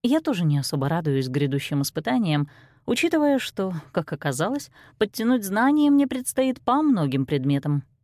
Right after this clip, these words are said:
Но жалеть о чтении книг на парах ничуть не собираюсь. Как и паниковать. В конце концов, это никак не поможет делу. Нет, конечно, я могу спрятаться под одеялом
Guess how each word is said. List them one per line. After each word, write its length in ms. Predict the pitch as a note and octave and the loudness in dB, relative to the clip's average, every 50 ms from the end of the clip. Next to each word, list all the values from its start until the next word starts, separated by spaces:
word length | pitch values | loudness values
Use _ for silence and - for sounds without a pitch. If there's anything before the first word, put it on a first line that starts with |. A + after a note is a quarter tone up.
| _ _ _ _ | _ _ _ _
Но 160 | - E3+ F3 D#3 | -2 0 2 2
жалеть 400 | B2+ E3 D3 D3+ F3+ A3 - - | 2 2 2 2 0 0 -2 -4
о 80 | C#3+ | -6
чтении 440 | - - - - D3 C#3+ C#3 C3+ C3 | -8 -8 -4 -2 0 0 0 0 -2
книг 440 | - - - F#3 A#3+ C4 - - - | -2 -2 0 0 0 0 0 -4 -4
на 140 | C#3 B2+ - | -6 -4 -4
парах 520 | - C#3 B2 - - C#3 - - - - - _ _ | -4 -4 -4 -4 -6 -12 -16 -20 -20 -20 -20 _ _
ничуть 500 | F#3+ A#3 E4 F#4 - - - F#4+ - - | -2 -2 -2 -2 -4 -4 -4 -4 -4 -2
не 120 | G#3 F3 | -4 -4
собираюсь. 640 | D#3+ - D#3+ C#3+ C#3+ C3+ B2+ B2+ C3+ D3 - - - _ _ _ _ _ _ _ _ _ _ _ _ _ | -2 -2 -2 -2 -2 -4 -4 -8 -8 -10 -12 -14 -16 _ _ _ _ _ _ _ _ _ _ _ _ _
Как 180 | - G4+ F#4+ - | -2 -2 0 -2
и 60 | E4 | -2
паниковать. 760 | - - C#4 B3 A#3+ A3 - F#3+ E3 C3+ B2+ A#2 - - - - _ _ _ _ _ _ _ _ | -2 0 0 0 0 0 -2 -4 -4 -4 -4 -6 -10 -12 -18 -20 _ _ _ _ _ _ _ _
В 80 | - - | -8 -4
конце 240 | F#3+ D#3+ C3 - | -2 -2 -2 -2
концов, 400 | - - D3+ D3 - C4+ - - _ _ | -2 -2 -2 -2 -2 -4 -6 -6 _ _
это 160 | - - - A3+ | -6 -2 0 2
никак 440 | A3+ A#3 A3+ - - F3+ - - | 2 2 2 0 -4 -6 -2 -2
не 80 | D#3 C3 | -2 -2
поможет 420 | - C#3 C#3 E3 F#3 E3+ D3+ B2 | 0 0 0 0 0 -2 -2 -4
делу. 320 | A#2 B2+ C3+ A#2+ B2 B2+ B2+ - _ _ _ _ _ _ _ _ _ _ - | -4 -4 -4 -4 -6 -8 -10 -14 _ _ _ _ _ _ _ _ _ _ -2
Нет, 260 | G3 F#3+ E3+ D3+ - | -2 -2 -2 -4 -6
конечно, 400 | - E3 F3+ A3+ B3 - - D3+ | -6 -4 -2 -2 -2 -2 -2 -2
я 120 | D3+ E3 | 0 0
могу 200 | F#3+ A#3 C4 D4+ | 0 0 -2 -4
спрятаться 580 | C#4 - - - G3+ B3 B3+ - D#3 - - C#3+ | -6 -6 -4 -2 0 0 0 -2 -6 -12 -12 -10
под 160 | - - C#3+ | -8 -6 -4
одеялом 540 | C3+ C3+ D3+ F3 A#3 C#4 D4 C#4 B3+ A#3 | -2 -2 -2 -2 -2 -2 -2 -2 -2 -2